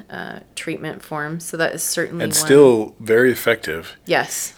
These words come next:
Speaker 2: But, you know, like anything else, you can make improvements and build on it.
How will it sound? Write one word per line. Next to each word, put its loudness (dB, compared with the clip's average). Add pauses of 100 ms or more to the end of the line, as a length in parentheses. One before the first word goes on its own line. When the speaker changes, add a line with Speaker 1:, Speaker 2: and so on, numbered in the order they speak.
Speaker 2:
But, -2
you -6
know, 0
like -6
anything -8
else, -4
you -10
can -10
make -10
improvements -6
and -10
build -2
on -4
it. -6